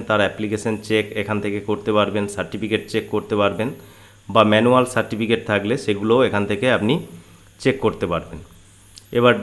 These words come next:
ডিজিটাল সার্টিফিকেট এখানে হয়ে গেলে ডাউনলোডও করতে পারবেন। তবে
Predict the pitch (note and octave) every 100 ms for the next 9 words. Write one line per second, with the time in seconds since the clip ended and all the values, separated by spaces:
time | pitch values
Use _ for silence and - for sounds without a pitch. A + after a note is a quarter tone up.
0 | F2 A2+ A#2+ A#2+ C3 A#2+ A2 A#2 A2+ C#3
1 | D3+ G#2 G#2+ C3 G#2+ G#2 G#2+ B2 D3+ G2
2 | G2 G2 G#2 C#3+ A#2+ - F2+ E2+ - D#2+
3 | - A#2+